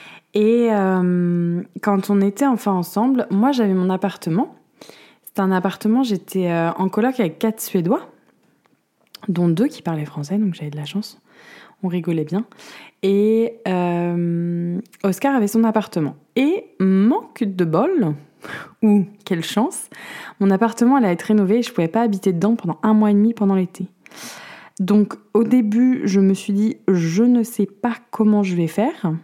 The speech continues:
Et Oscar m'a tout naturellement proposé de venir habiter avec lui. Et on avait aussi un de nos amis, euh, qui était collègue, qui était aussi à la part de, à la porte de son appartement. Alors,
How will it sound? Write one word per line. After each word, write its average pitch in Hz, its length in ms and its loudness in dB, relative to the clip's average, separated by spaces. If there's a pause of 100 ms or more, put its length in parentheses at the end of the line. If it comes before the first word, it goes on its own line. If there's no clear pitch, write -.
(880)
Et 233 280 4
Oscar 233 380 2
m'a 165 300 2
tout - 180 -4
naturellement 208 600 0
proposé 202 680 -2 (400)
de 202 160 0
venir 214 280 2
habiter 247 300 0
avec 285 180 -2
lui. 208 160 -2 (1400)
Et 269 200 0
on 202 140 4
avait 196 200 2
aussi 220 220 0
un 226 60 2
de 202 60 2
nos 175 220 0
amis, 202 440 2
euh, 170 140 -4
qui 165 220 -8
était 165 180 -6
collègue, 202 580 -2 (520)
qui 262 260 0
était 226 200 0
aussi 220 220 0
à 208 40 2
la 190 120 0
part 220 200 -2
de, 196 360 -2
à 185 60 -2
la 175 100 0
porte 254 280 0
de 185 80 0
son 180 160 -2
appartement. 196 640 -2
Alors, 180 200 -2